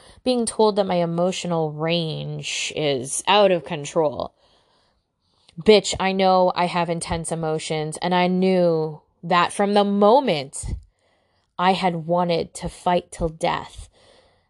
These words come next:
And then the next moment, I would be <laughs> running as far aw-,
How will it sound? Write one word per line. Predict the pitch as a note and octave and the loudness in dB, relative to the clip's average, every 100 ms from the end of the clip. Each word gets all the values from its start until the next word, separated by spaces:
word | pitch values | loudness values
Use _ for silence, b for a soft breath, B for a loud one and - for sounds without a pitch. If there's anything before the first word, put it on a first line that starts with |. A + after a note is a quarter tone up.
| _ | _
And | F3 | 0
then | G3 | 2
the | G#3+ | 4
next | A#3+ B3+ - | 2 0 -2
moment, | F#3 E3 E3 F3+ | -2 0 -2 -4
I | F3+ E3+ | -2 2
would | F3 E3+ E3 | 2 2 0
be | - G#3 | 2 2
<laughs> | F3 D#3+ | 2 -6
running | G#3+ A3+ F#3 | -4 -4 -2
as | E3 - | -4 -2
far | G3 G3 | 0 0
aw-, | F#3 E3+ | 2 -2